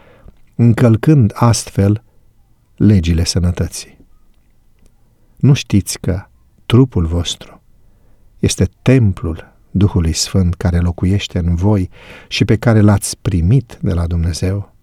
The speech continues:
Și că voi nu sunteți ai voștri, căci ați fost cumpărați cu un preț. Proslăviți, dar, pe Dumnezeu în trupul și în Duhul vostru, care sunt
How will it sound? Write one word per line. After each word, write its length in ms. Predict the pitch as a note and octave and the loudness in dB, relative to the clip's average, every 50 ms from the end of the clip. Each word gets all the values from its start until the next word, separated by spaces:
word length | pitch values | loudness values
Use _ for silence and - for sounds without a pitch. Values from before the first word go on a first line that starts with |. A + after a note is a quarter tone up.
| _ _ _ _ _ _ _ _ _ _ _ _ _ - | _ _ _ _ _ _ _ _ _ _ _ _ _ -8
Și 180 | - - - A2 | -4 -2 0 2
că 160 | - C3 A#2 | 2 2 2
voi 480 | F#2+ F2 G#2+ C3 C3 A2 G2 F2 - _ _ _ _ - - _ _ _ _ _ _ | 4 4 4 4 4 4 2 0 -2 _ _ _ _ -20 -20 _ _ _ _ _ _
nu 220 | - - A#2 C#3+ | 0 4 4 4
sunteți 480 | C#3 - - G2 F2 E2+ - F2+ - - | 4 4 2 0 2 2 0 0 0 -2
ai 80 | E2+ D#2+ | -2 0
voștri, 600 | D#2+ F#2+ A2+ A2 - - - - - - - _ _ _ _ _ _ _ _ _ _ _ _ _ _ _ _ _ _ | 0 0 0 -2 -2 -6 -10 -12 -12 -12 -16 _ _ _ _ _ _ _ _ _ _ _ _ _ _ _ _ _ _
căci 220 | - - A#2+ - - | -2 -2 0 2 2
ați 260 | C3 A2+ - - - | 0 0 0 -6 -6
fost 440 | - - D3 D#3 C#3+ - - - - | 0 2 2 2 2 -2 -8 -14 -10
cumpărați 840 | - C3+ B2 A2+ A2 A#2 G#2 E2+ E2+ D#2+ - - - - - - _ _ - - | -4 -2 0 0 2 0 0 0 0 -2 -4 -8 -12 -14 -16 -18 _ _ -20 -14
cu 140 | - - C3 | -6 -4 -2
un 140 | B2 A2+ G#2+ | -2 -2 -2
preț. 520 | - G2+ - D2+ - - - - - - - _ _ _ _ _ _ _ _ _ _ _ _ _ _ _ - - _ | -4 -4 -6 -8 -8 -12 -14 -16 -16 -18 -20 _ _ _ _ _ _ _ _ _ _ _ _ _ _ _ -20 -18 _
Proslăviți, 840 | - - A2 G#2 - - - F#2+ F#2+ F2 E2 A#2 C3+ C3 - - - - | -4 0 0 0 0 0 -2 0 0 0 0 0 -2 -2 -4 -10 -10 -6
dar, 360 | E2+ E2 F#2 F2+ F#2 G#2 B2 - | -2 0 0 0 0 -2 -4 -4
pe 120 | - G2 | -4 -4
Dumnezeu 640 | F2 E2+ F2+ F2 F2 F2+ E2 - G2+ F#2 F#2 G2+ A2 - - - - - - - - | -2 0 0 2 0 0 0 -2 -2 -2 -2 -2 -4 -6 -10 -20 -20 -20 -16 -4 0
în 260 | - A2 G#2 F#2+ - | 2 4 4 2 2
trupul 560 | - - B2+ C#3 A2 - - D#2 E2 G#2+ - _ _ - - _ - | 0 2 2 2 2 0 -4 -6 -6 -6 -8 _ _ -20 -20 _ -6
și 240 | - - - A#2 | -4 -2 0 2
în 220 | G#2 F#2+ F#2 F2 F2 | 2 4 4 2 2
Duhul 320 | G#2+ C3+ - - G#2+ F2+ | 0 0 -2 -2 -4 -4
vostru, 440 | D#2+ E2 F2+ E2+ - - - - F#2+ - | -4 -4 -6 -6 -8 -10 -12 -12 -10 -6
care 260 | - G2 F#2 F2 E2+ E2 | -4 -2 -2 -2 -2 -4
sunt 760 | - - - - - G#2 G#2 A2+ C3 C#3 C#3+ C#3 - - | -6 -8 -8 -6 -2 0 0 2 2 2 0 -2 -4 -8